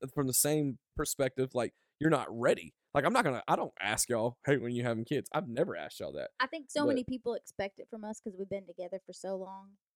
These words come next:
Speaker 1: Well, that's y'all's problem is y'all's expectations are set to the point to where you feel like other people's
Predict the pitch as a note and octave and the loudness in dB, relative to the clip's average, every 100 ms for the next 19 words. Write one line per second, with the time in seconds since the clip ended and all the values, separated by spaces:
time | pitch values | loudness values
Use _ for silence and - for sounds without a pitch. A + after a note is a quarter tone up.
0 | _ - C3+ D3+ D#3+ C#3 B2+ B2+ A#2 A2+ | _ -4 2 2 2 0 0 0 0 -2
1 | A2 G#2+ G#2+ F2+ - E2+ - B2+ A#2 F#2 | -4 -2 -2 -4 -4 -8 -4 -4 -4 -8
2 | G2 F2+ - A#2 - - G#2+ F#2+ - A2 | -8 -8 -6 -4 -4 -6 -8 -8 -8 -8
3 | F#2 - G2 F2+ F#2 - G#2 F#2 E2+ E2+ | -10 -8 -8 -6 -8 -8 -6 -4 -6 -8
4 | - - - D#2+ | -6 -8 -10 -12